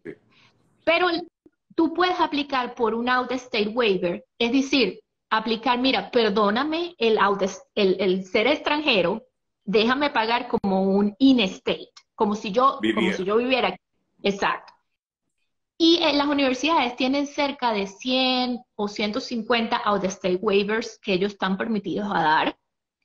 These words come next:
Speaker 2: Lo que tienen es que con-, contactar a la, al, al, al, al college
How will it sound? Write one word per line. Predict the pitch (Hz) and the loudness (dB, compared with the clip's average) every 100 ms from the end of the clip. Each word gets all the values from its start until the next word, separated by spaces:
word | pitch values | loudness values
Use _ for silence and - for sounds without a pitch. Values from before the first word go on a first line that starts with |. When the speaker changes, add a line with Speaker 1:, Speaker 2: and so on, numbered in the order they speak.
| _ _ _ - | _ _ _ 0
Speaker 2:
Lo | 233 233 | 2 2
que | 240 | 2
tienen | 214 214 _ _ | 0 -4 _ _
es | 254 - | -6 -2
que | 262 254 | -2 0
con-, | 262 - | -2 -4
contactar | - 247 233 214 - 247 226 - - | -2 0 0 -2 -2 0 0 -2 -2
a | 214 | 0
la, | 202 190 185 180 | 2 2 2 0
al, | - 196 185 180 175 | 0 0 2 0 0
al, | 190 180 175 170 165 | -2 0 -2 -4 -4
al, | 185 180 170 - _ _ - - - - - | -4 -4 -4 -8 _ _ -20 -20 -20 -20 -6
al | 202 196 | -4 0
college | 233 240 262 294 - | 2 2 2 -2 -6